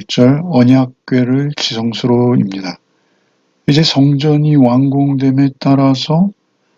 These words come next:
하나님의 언약궤를 내소, 곧 지성소로 옮기게 되는 것이죠. 솔로몬이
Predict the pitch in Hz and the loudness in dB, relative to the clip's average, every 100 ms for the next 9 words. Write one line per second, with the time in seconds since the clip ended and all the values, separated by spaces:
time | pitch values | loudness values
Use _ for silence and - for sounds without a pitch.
0 | _ 165 165 156 156 123 127 139 139 131 | _ 0 0 2 0 0 0 0 0 -4
1 | _ 135 131 135 151 147 120 123 123 - | _ -2 0 2 0 0 2 2 2 -2
2 | 104 - 131 - - 120 98 123 120 - | -10 -8 -10 -8 -6 -4 -2 -2 -2 -4
3 | 120 123 202 - _ _ _ _ 127 123 | -2 2 0 0 _ _ _ _ 2 2
4 | 123 120 120 117 107 104 101 98 - 135 | 0 -4 -4 -4 -4 -6 -6 -6 -4 -4
5 | 110 - - 123 127 127 135 | -4 -2 2 4 6 4 2